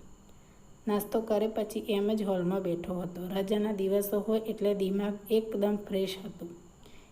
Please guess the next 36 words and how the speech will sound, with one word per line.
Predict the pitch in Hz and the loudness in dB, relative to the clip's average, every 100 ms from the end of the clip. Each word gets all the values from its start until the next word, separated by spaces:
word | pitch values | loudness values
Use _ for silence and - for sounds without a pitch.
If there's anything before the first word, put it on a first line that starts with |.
| - - | -20 -4
એમ | 208 214 | 2 4
તો | 233 | 4
તેને | 233 233 233 | 4 4 4
પેપર | 220 202 202 220 | 4 4 6 6
વાંચવાનો | 202 196 208 202 202 | 6 4 2 0 0
ખૂબ | 202 196 208 | -2 0 0
જ | |
શોખ | 208 - 180 - | 0 0 -2 -4
હતો | 170 - 180 - - - | -8 -8 -14 -14 -20 -2
કે | 220 | 0
તેની | - 208 214 | 4 2 2
આદત | 185 180 202 - | -2 0 0 0
થવાની, | - 185 190 190 | 0 2 2 0
પરંતુ | 190 202 208 240 240 | -2 0 2 4 2
ટાઈમ | 226 208 190 214 | 0 0 0 0
પાસ | 214 208 - | 2 0 0
કરવા | 196 196 190 | 2 2 2
માટે | 196 196 180 175 - - - - - - | 0 0 -4 -10 -12 -18 -20 -20 -20 -2
તે | 262 | 2
પેપર | 254 208 190 196 196 - - - - | 6 6 6 4 2 0 -10 -16 -4
જોવા | 185 196 190 175 | 2 6 6 6
લાગ્યો. | 170 - - - - - - - - - | 2 -2 -8 -12 -16 -20 -20 -20 -20 -2
રજાના | 196 208 220 226 233 | 4 6 8 6 6
દિવસ | 202 202 202 - | 6 6 4 2
માટે | 202 202 | 0 0
ક્યાંક | 202 214 226 208 | -2 0 0 -2
બહાર | 185 202 | -2 0
ન | 190 190 | 2 2
જતો. | 175 170 165 - - - | 0 -2 -4 -10 -16 -20
તે | - 214 | 0 2
હંમેશા | 208 180 185 185 214 | 4 2 2 4 4
રજાના | 190 175 202 208 | 4 4 4 4
દિવસે | 202 202 202 214 185 | 4 4 4 2 0
ઘરે | 185 175 208 | 2 4 4
વિતાવતો | 196 180 185 175 175 180 | 4 0 -2 -4 -4 -6
હતો. | 170 165 165 | -6 -8 -10